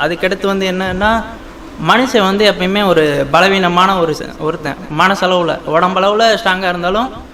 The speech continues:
மனுஷன் வந்து எப்பயுமே பலவீனமானவன் தான். அவனுக்கு எப்பயுமே பலவீனம் இருக்கும். ஆஹ், அப்ப அவன் என்ன நினைக்கிறான்? அடுத்தவன் கூட நம்மளை வந்து கம்பேர் பண்ணி, கம்பேர் பண்ணி எப்பயுமே பார்த்துக்கிட்டே இருக்கான்.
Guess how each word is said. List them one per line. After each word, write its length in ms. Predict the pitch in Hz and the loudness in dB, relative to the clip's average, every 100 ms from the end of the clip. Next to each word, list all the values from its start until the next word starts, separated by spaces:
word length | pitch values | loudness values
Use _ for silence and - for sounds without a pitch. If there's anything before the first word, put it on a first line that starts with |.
| - - | -20 -6
மனுஷன் 360 | 180 226 226 196 | 0 0 0 0
வந்து 120 | 208 | 0
எப்பயுமே 380 | 190 190 185 202 160 | 0 0 -2 0 2
பலவீனமானவன் 760 | 160 175 170 156 147 143 139 | 2 2 -2 -2 -2 -4 -6
தான். 140 | 139 131 - - - - | -8 -10 -18 -16 -14 -6
அவனுக்கு 300 | 156 156 160 | -4 0 0
எப்பயுமே 300 | 190 190 190 | 0 0 2
பலவீனம் 480 | 170 170 170 156 156 | 2 2 0 -2 -2
இருக்கும். 340 | 175 151 131 - - - - - | -2 -4 -6 -10 -16 -16 -16 -4
ஆஹ், 300 | 160 165 165 | 2 4 2
அப்ப 140 | 165 180 | 2 2
அவன் 140 | 175 | 2
என்ன 200 | 170 214 | 0 -2
நினைக்கிறான்? 460 | 214 196 170 170 175 175 - | -2 -2 0 0 -2 -6 -2
அடுத்தவன் 440 | 185 208 208 202 190 | 0 0 0 -2 0
கூட 160 | 180 | 0
நம்மளை 280 | 208 185 170 | 2 0 0
வந்து 180 | 180 185 | 0 0
கம்பேர் 320 | 175 190 196 | 0 0 -4
பண்ணி, 140 | 175 170 | -4 -4
கம்பேர் 360 | 165 180 185 | -4 -2 -4
பண்ணி 180 | 170 190 180 | -4 -4 -4
எப்பயுமே 340 | - 165 190 185 | -4 -4 -4 0
பார்த்துக்கிட்டே 460 | 160 165 170 165 | 0 0 0 0
இருக்கான். 280 | 156 139 | 0 -4